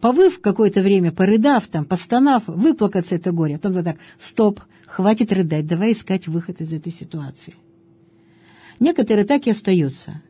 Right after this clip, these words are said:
Будут ныть, стонать, искать, кто бы их вытащил из ситуации из этой. Либо уйдут в водку, либо ещё в какую-нибудь дурь. Но не решают до конца, не ищут альтернативный вариант.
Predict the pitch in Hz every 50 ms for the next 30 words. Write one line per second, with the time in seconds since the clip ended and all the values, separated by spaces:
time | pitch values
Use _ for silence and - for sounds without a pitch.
0 | _ _ _ _ _ _ _ _ - 175 180 170 175 175 175 220 220 240 262 285
1 | 294 285 277 285 - - - 185 180 180 185 202 220 240 262 269 269 262 - 208
2 | 170 - - 196 185 180 - - - 240 226 202 185 185 175 165 165 175 165 -
3 | - - - - _ - 165 190 208 208 175 160 - - 175 170 165 160 - -
4 | 175 175 - 226 254 269 269 262 - - 233 220 208 220 214 202 208 - 190 196
5 | - - - - - - 254 277 262 185 175 175 170 165 151 165 165 170 202 202
6 | 214 254 285 285 285 - - - 247 240 277 277 214 175 165 165 160 - - 277
7 | 277 262 - 247 220 - 247 233 226 226 214 214 226 196 180 180 214 220 214 208
8 | 208 - - _ _ - - - - _ - 208 262 330 320 285 262 254 240 -
9 | - - 247 240 233 202 190 185 - 190 180 - - 202 214 233 254 269 277 -
10 | - - 214 202 202 - 202 196 196 196 180 - 226 220 214 202 196 190 190 190
11 | 185 170 156 156